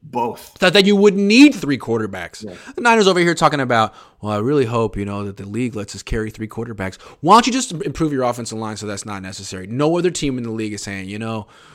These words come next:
Speaker 2: "We'll win the Super Bowl if we can just carry three quarterbacks." Like, no,
Speaker 1: And we'll
Speaker 2: you
Speaker 1: see,
Speaker 2: won't.
Speaker 1: we'll see how aggressive they, they get in the draft, and maybe that's part of their plan. If they're real aggressive and they grab a really good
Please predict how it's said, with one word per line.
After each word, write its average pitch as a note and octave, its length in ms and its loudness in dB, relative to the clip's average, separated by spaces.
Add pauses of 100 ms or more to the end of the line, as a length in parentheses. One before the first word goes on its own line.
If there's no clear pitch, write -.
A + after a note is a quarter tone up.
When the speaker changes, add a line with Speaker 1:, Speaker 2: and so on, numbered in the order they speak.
(140)
Speaker 2:
"We'll C3 300 4
win E3+ 160 2
the C3+ 80 0
Super A#2+ 320 -2
Bowl G#2 280 -4
if G#2 140 -14
we A#2 120 -4
can A2+ 180 -8
just G#2 300 -10
carry G#2+ 320 -6
three G2+ 260 -10
quarterbacks." E2+ 600 -16
Like, F2+ 200 -18 (560)
no, A2 280 -8
Speaker 1:
And A2 120 -4
we'll C#3 120 -4
Speaker 2:
you C#3 60 -4
Speaker 1:
see, D#3+ 40 0
Speaker 2:
won't. A#2+ 180 -2
Speaker 1:
we'll D3 120 -10
see - 160 -8
how C#3+ 180 0
aggressive B2 480 -6
they, A2+ 220 -4
they G#2+ 180 -12
get A2+ 260 -10
in A#2 100 -10
the G#2 80 -12
draft, A2 520 -8
and G#2 100 -14
maybe G#2+ 240 -12
that's A2 280 -10
part A2+ 160 -8
of G#2+ 60 -8
their G#2+ 60 -10
plan. A2+ 380 -12
If G2+ 140 -14
they're B2+ 120 -2
real C3 220 -2
aggressive C3 460 -6
and A#2 100 -10
they A2+ 80 -12
grab A#2 260 -6
a A2 80 -6
really A2+ 260 -8
good A#2+ 280 -8